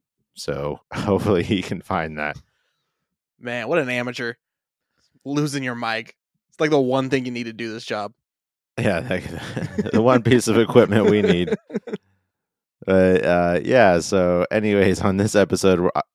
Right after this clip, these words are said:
Speaker 1: we're gonna be talking about the early games, going into every single game, diving deep like we usually do, talking about players that we would like to,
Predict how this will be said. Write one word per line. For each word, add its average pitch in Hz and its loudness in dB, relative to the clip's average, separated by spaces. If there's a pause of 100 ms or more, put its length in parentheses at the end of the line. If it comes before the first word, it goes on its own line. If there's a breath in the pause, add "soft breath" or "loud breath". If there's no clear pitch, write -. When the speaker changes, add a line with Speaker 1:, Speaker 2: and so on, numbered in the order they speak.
Speaker 1:
we're 95 2
gonna 95 -2
be 95 0
talking 90 0
about 90 0
the - -4
early 95 0
games, 95 -2
going 85 0
into 82 -6
every 87 0
single 85 -6
game, 85 -6
diving 85 -6
deep 85 -4
like 80 -6
we 82 -6
usually 85 -4
do, 82 -4
talking 80 -6
about 82 -6
players 82 -4
that 78 -6
we 78 -6
would 78 -8
like 78 -8
to, 76 -8